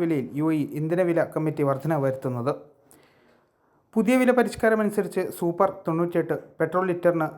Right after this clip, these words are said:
നാളെ മുതൽ മൂന്ന് ദശാംശം ഒന്ന് അഞ്ച് ദിർഹം കൊടുക്കണം. മാർച്ചിൽ ഇത് മൂന്ന് ദശാംശം പൂജ്യം മൂന്ന് ദിർഹമായിരുന്നു. സ്പെഷ്യൽ തൊണ്ണൂറ്റഞ്ച് പെട്രോൾ ലിറ്ററിൻ്റെ വില മാർച്ച് മാസത്തിലെ രണ്ട് ദശാംശം ഒൻപത് രണ്ട് ദിർഹത്തിൽ നിന്ന് മൂന്ന് ദശാംശം പൂജ്യം മൂന്ന് ദിർഹമായി വർദ്ധിപ്പിച്ചു. ഇ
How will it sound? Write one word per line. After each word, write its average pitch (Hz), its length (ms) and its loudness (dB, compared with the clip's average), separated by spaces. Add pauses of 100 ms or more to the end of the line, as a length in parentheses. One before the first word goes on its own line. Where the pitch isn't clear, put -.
(120)
നാളെ 156 260 2
മുതൽ 156 180 -2 (420)
മൂന്ന് 175 240 0 (120)
ദശാംശം 156 360 -4 (100)
ഒന്ന് 160 220 2
അഞ്ച് 165 220 0
ദിർഹം 147 280 -2
കൊടുക്കണം. 131 320 -2 (600)
മാർച്ചിൽ 147 460 2
ഇത് 147 180 0
മൂന്ന് 156 280 0
ദശാംശം 156 360 -4 (280)
പൂജ്യം 165 320 0
മൂന്ന് 151 240 0
ദിർഹമായിരുന്നു. 131 540 -2 (500)
സ്പെഷ്യൽ 220 400 2
തൊണ്ണൂറ്റഞ്ച് 214 500 0
പെട്രോൾ 196 320 0
ലിറ്ററിൻ്റെ 180 400 -2
വില 175 120 2 (120)
മാർച്ച് 160 300 0
മാസത്തിലെ 160 400 -2 (180)
രണ്ട് 147 180 0 (100)
ദശാംശം 165 380 -4 (100)
ഒൻപത് 156 340 0
രണ്ട് 165 120 -2 (100)
ദിർഹത്തിൽ 156 420 -2
നിന്ന് 147 180 0 (540)
മൂന്ന് 165 220 2 (100)
ദശാംശം 170 440 0
പൂജ്യം 160 340 2
മൂന്ന് 165 160 -2 (100)
ദിർഹമായി 151 400 0
വർദ്ധിപ്പിച്ചു. 135 480 -2 (680)
ഇ - 20 2